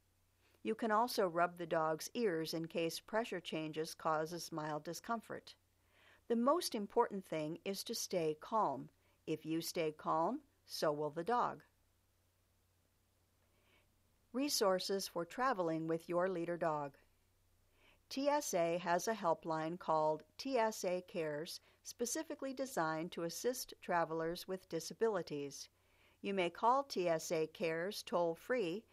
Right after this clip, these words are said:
at eight five five, seven eight seven, two two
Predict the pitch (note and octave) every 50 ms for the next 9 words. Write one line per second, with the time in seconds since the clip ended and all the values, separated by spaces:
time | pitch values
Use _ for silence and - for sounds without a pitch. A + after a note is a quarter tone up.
0 | _ _ _ _ _ - D3+ D3 - - _ - F3 G3+ C4 B3+ - - A#3 A3+
1 | A#3 A#3+ A#3 - - F3 D#3+ D#3+ D#3 D#3 E3+ G3 - - _ _ _ _ - -
2 | - F#3 E3+ E3+ F#3 G#3 A3 - - F#3+ G3 A3 A3+ - - - - E3+ D#3 D3
3 | D3+ D3+ D#3 G3 A3 _ _ _ _ _ _ _ - - C4+ D4 C#4+ - - -
4 | G3 F3+ F3 E3+ E3+ F#3+